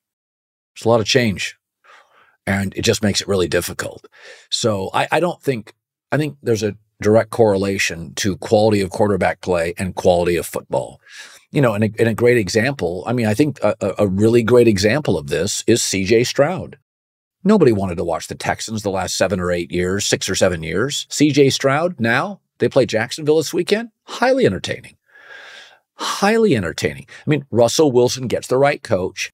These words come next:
I like watching the Denver Broncos now. Young, tough defense. Uh, they can throw the ball. They run. They power run it. They've got Mims. They've got Jerry Jeudy. They got Cortland Sutton. They have capable tight ends. I like their running backs.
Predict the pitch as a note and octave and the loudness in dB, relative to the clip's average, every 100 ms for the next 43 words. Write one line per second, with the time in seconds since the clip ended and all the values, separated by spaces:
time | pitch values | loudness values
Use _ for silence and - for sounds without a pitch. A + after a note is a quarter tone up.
0 | - D3 B3+ - - F3+ - F#2+ F2 D#2 | -4 0 2 2 0 -2 0 -2 -2 -2
1 | D2 D#2 D2 D2 C#2+ D2 C#2 - _ _ | 0 0 0 -4 -4 -6 -8 -10 _ _
2 | - E2+ A2 B2 C3+ C#3 - C3+ C#3 A2 | -16 -2 0 0 -2 -4 0 0 0 -2
3 | B2 - C#3 C#3+ - - _ _ _ _ | -2 -2 -2 -4 -10 -14 _ _ _ _
4 | F2+ F#2 F2 F#2 E2 - A#2 D3 D3 B2+ | -2 -2 0 -4 -6 0 2 4 4 4
5 | C#3 E3+ C#3+ F#2 D#2+ G2+ A#2+ C3+ G2 - | 2 0 -6 -8 -6 -4 -4 -4 -4 -2
6 | G2+ F#2+ F#2+ B2 D3 - G2 E2+ D#2+ F#2 | -2 -2 -2 -4 -4 -4 -4 -2 -4 -2
7 | G#2+ C#3+ D#3+ D#3 C3 F2+ F2+ - G2 F2+ | 0 0 0 -4 -2 -2 -2 -4 -4 -4
8 | E2 - C#3 D#3+ D#3+ A#2 E2+ D#2 - F#2+ | -4 2 4 4 4 2 0 -4 0 0
9 | D2+ D2 D2+ D3 D#3+ D#3+ C#3+ G#2 E2+ - | 0 -8 -4 0 0 -2 -4 -2 -4 -2
10 | G2+ F2+ F2+ F2+ D#2+ F2 A#2+ D#3 D#3 C#3+ | -2 -2 -6 -6 -6 0 2 2 -2 -6
11 | E2 F2 F2 F2 G2+ D#3+ C#3+ B2+ C3 - | -4 -6 -6 -6 -4 -4 0 0 0 -6